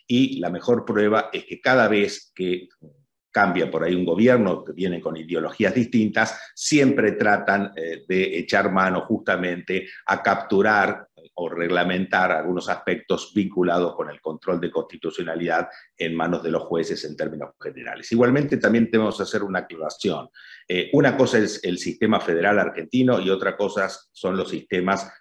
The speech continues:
vigentes en cada una de las provincias. No todas las provincias son exactamente iguales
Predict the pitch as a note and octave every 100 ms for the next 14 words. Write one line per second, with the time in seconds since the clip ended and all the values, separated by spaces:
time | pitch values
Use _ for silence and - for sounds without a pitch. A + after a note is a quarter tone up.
0 | - F#2 - G2 F#2 F#2+ - E2 E2+ E2
1 | E2+ D#2 D2 - D#2 C#2 A#1+ - - -
2 | - F#2+ A2+ C3 C#3 C#3 C3+ A#2 F#2 F2
3 | - F#2 G#2 G2+ - G2+ - _ _ -
4 | F2+ F#2+ - G2 F#2 - E2+ F2 E2+ F2
5 | F2+ F#2 F2 F#2+ -